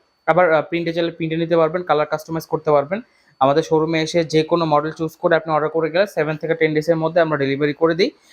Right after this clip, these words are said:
আর যদি আপনি ইনস্ট-, আহ, ইনস্ট্যান্ট স্টক থেকে নিতে চান সেটা তো অবশ্যই পারবেন। ঢাকার মধ্যে ডেলিভারি চার্জ এক হাজার টাকা, নিচতলা পর্যন্ত, ঢাকার বাইরে তিন হাজার থেকে পঁয়ত্রিশশো টাকা।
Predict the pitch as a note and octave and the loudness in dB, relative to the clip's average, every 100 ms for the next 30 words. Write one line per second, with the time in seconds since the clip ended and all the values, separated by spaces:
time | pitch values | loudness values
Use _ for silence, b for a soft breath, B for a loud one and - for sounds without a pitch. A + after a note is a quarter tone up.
0 | b b C3 C3 C3 B2+ D3 D#3 D#3 E3 | b b 2 2 -2 0 2 2 2 0
1 | D#3 - - - C#3+ C#3 C3+ C3+ - D#3+ | -2 -2 -4 0 2 2 0 0 -2 0
2 | E3 D#3+ F#3+ F#3 D#3+ - E3 E3 F#3+ F3+ | -2 0 0 0 -2 2 2 2 -2 0
3 | F#3 F3+ - D#4+ D#3+ D3+ D3 C3+ D3 F#3 | 0 -2 -6 -4 0 2 2 0 -4 -4
4 | E3+ D3+ F#3+ - _ _ - D#3 D#3 E3+ | 0 0 -2 -8 _ _ -2 0 2 2
5 | E3 D#3+ D#3 D3+ D#3+ D#3 D#3+ D#3 D#3+ D#3 | 2 2 2 2 -2 -2 -2 -2 -2 -2
6 | D#3 D#3 E3 D#3 E3 D#3+ D3+ D3 D#3+ D#3+ | 0 -2 -2 -2 0 0 0 -4 -2 0
7 | C#3+ D3+ D3 D3+ E3 D#3+ D3+ D3 F3+ G#3+ | 0 0 0 0 -2 -4 -6 -2 -2 -2
8 | G#3 C3+ B2+ C3 B2 A2+ A2 | 0 -2 -2 -6 -6 -8 -10